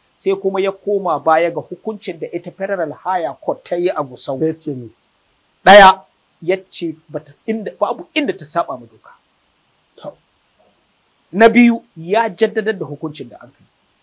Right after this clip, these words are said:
Speaker 1: Ko ba haka ba?
Speaker 2: Kwarai.
Speaker 1: So bisa ga waɗannan da ya, da ya buɗe shari'a, sai ya nuna one, an kori appeal. Two, an jaddadar da hukuncin da aka yi.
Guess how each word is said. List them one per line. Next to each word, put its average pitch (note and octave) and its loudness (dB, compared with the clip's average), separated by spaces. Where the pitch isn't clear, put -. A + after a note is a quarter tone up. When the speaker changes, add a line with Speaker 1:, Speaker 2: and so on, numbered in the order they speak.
Speaker 1:
Ko A3 8
ba A3 8
haka F3+ 2
ba? D#3 2
Speaker 2:
Kwarai. C3 -6
Speaker 1:
So C4 4
bisa F4 2
ga A#3 2
waɗannan B3 4
da G3+ 4
ya, G3 4
da F3 0
ya A#3 4
buɗe A#3 -4
shari'a, F#3 -4
sai B3 -2
ya B3+ 8
nuna B3 0
one, C4 4
an A#3+ 4
kori F3 2
appeal. D3 -8
Two, C#4+ 6
an B3+ 2
jaddadar C4+ 4
da G3+ -2
hukuncin F3+ -4
da - -10
aka D3+ -12
yi. A#2+ -20